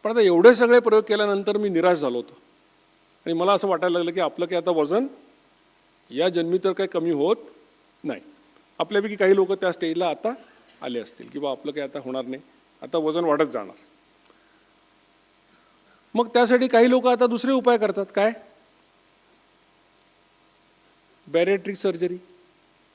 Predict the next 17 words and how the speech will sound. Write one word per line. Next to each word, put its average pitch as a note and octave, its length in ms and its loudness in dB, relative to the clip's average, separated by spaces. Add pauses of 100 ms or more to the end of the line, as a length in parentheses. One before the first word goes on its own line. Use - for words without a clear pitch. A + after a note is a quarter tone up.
(360)
लायपोसक्शन. E3+ 680 -6 (1300)
तुमच्या E3+ 220 -6
पोटात F3+ 280 -4
आम्ही F3+ 200 -2
पाईप F3 240 0
घालतो, E3+ 420 0 (1300)
चरबी F3 280 -2
काढतो, D3+ 380 -2 (2250)
एका D#3+ 220 -6
लिटरला F3 380 -4
पंधरा D#3 280 -4
हजार. G#2 200 -10 (1600)
काही F3 140 -2
लोक F#3 160 -4
मरतात G3 320 -4
सुद्धा C#3+ 260 -10 (200)
ऑपरेशनमध्ये. A#2+ 500 -14